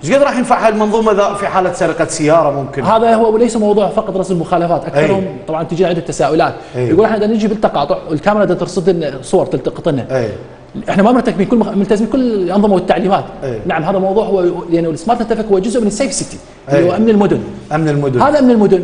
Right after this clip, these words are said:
Speaker 2: أي سيارة تفوت بهذه التقاطعات أو هذه الطرق اللي مراقبة بسمارت
Speaker 1: أي.
Speaker 2: ترا-، كاميرا smart traffic، الكاميرا ال-، راح تدخل تخزن بال-، بالمنظومة يعني بس-، بالمنصة مالتنا،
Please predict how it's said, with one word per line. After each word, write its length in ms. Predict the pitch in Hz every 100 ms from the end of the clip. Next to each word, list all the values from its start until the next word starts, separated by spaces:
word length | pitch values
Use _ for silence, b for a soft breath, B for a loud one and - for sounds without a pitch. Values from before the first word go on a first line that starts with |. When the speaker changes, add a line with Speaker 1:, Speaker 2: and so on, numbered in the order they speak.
| -
Speaker 2:
أي 140 | 277 254
سيارة 400 | 220 214 185 156
تفوت 380 | - 202 175
بهذه 240 | 156 170 220
التقاطعات 760 | 214 175 156 135 127 127 131
أو 100 | 156
هذه 160 | 175 196
الطرق 380 | 170 190 165 165
اللي 200 | 165 165
مراقبة 640 | 180 233 226 170 131 131 117 131
بسمارت 520 | 156 147 127 131 202
Speaker 1:
أي. 200 | - 180
Speaker 2:
ترا-، 40 | 151
كاميرا 240 | 175 190
smart 280 | - 190 185
traffic، 320 | - 123 127 - B B B -
الكاميرا 640 | 160 233 247 247 240 240 233 - -
ال-، 260 | 165 160
راح 120 | 175 -
تدخل 340 | 220 220 214 208
تخزن 220 | 180 208
بال-، 300 | 180 180 165 -
بالمنظومة 520 | 147 147 156 156 180 123
يعني 140 | 127
بس-، 180 | 123 - 147
بالمنصة 440 | 135 156 170 131
مالتنا، 280 | 135 139